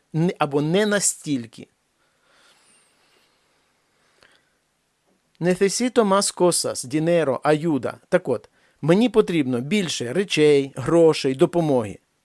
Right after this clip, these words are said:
Más — більше, просто більше. Aquí hay menos ladrones, gente, ayuda, agua, що завгодно, dinero. Aquí hay menos, тут є менше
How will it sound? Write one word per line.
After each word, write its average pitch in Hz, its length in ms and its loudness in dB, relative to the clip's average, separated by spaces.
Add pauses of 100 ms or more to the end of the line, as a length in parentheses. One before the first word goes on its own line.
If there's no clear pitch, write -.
(300)
Más — 156 520 -2
більше, 135 480 -6 (100)
просто 165 340 -4
більше. 110 440 -14 (1800)
Aquí 196 300 0
hay 262 160 8
menos 240 540 2
ladrones, 185 680 2 (100)
gente, 170 420 -2
ayuda, 156 480 -4 (680)
agua, 120 380 0 (480)
що - 180 -10
завгодно, 120 540 -8
dinero. 156 420 -2 (880)
Aquí 160 300 2
hay 233 120 6
menos, 175 380 0
тут 226 240 -6
є 180 80 4
менше 180 580 0